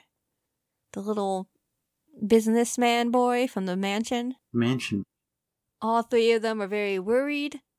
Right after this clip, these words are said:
Speaker 1: about, uh, this, and then Nagisa is like, "Well, let's not think about it right now. Let's just go out and have fun in the city, go see all the sights."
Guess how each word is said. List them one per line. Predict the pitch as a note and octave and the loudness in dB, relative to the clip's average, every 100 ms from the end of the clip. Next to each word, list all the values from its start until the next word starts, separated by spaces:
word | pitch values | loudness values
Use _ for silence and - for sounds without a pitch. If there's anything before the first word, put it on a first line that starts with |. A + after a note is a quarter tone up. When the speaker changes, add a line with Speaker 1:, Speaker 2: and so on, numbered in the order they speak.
| _ | _
Speaker 1:
about, | A3+ A#3 A3+ A3+ A3+ A3 - | -2 2 4 2 0 -2 -2
uh, | A3 G#3+ G#3+ | -2 0 -2
this, | A3+ A#3+ B3+ - | 0 -2 -2 -6
and | A3 G#3+ | -4 -2
then | G#3 | 0
Nagisa | G#3 G#3+ A3+ | 0 0 -2
is | G#3+ | 0
like, | G#3+ G3+ - _ - | -2 -4 -10 _ 0
"Well, | A4 G#4+ G#4+ - _ _ - - - - _ - | 2 2 0 -6 _ _ -20 -20 -20 -20 _ 0
let's | F#4 - | 0 2
not | E4+ E4+ | 2 2
think | D4 B3+ | 2 2
about | A#3 A3+ | 2 4
it | A3+ | 4
right | A3 A3 | 4 2
now. | A3 A3 G#3+ G3 | 4 4 4 2
Let's | F#3+ B3 | -2 -4
just | - - | -4 -4
go | A#3 A3+ | 0 4
out | A3+ A#3+ A#3+ | 4 4 2
and | F#3+ | 0
have | G#3 A3 | 0 0
fun | - A3 A3 A3 A#3 A#3+ _ _ _ _ | 0 2 2 0 -4 -8 _ _ _ _
in | A3+ | -6
the | G3 | -6
city, | - A#3+ A3+ A3 A3 A3+ - | 0 0 0 -2 -4 -6 -4
go | A3 | -4
see | - | 2
all | A3 G3+ | 2 2
the | F3 | -2
sights." | - A#3 G#3+ A3+ - - - | 2 4 4 0 -6 -10 -12